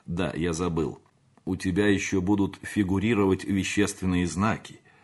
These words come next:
Опять нанесешь всякой дряни и будешь задумываться да разглядывать, а дело в сторону». Александр вдруг схватился за карман. «Что уж есть, будешь делать все то же, что люди делают с сотворения мира».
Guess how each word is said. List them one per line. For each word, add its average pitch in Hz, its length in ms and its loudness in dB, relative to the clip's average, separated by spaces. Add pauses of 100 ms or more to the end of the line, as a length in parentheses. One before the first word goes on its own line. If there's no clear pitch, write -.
(220)
Опять 143 380 0
нанесешь 73 440 -4
всякой 78 360 -4
дряни 135 600 4
и 87 80 0
будешь 120 320 4
задумываться 98 720 4
да 92 140 2
разглядывать, 98 800 2 (100)
а 78 140 -6
дело 95 280 2
в 104 60 -2
сторону». 64 580 -6 (520)
Александр 104 760 0
вдруг 95 480 2 (200)
схватился 135 580 2
за 156 120 4
карман. 143 420 4 (520)
«Что - 400 -2
уж - 220 -8
есть, 92 480 0 (460)
будешь 110 400 4
делать 110 320 4
все 104 200 2
то 123 240 4
же, 104 280 4
что - 220 0
люди 98 280 4
делают 92 380 2
с - 40 -8
сотворения 82 720 -2
мира». 73 400 -4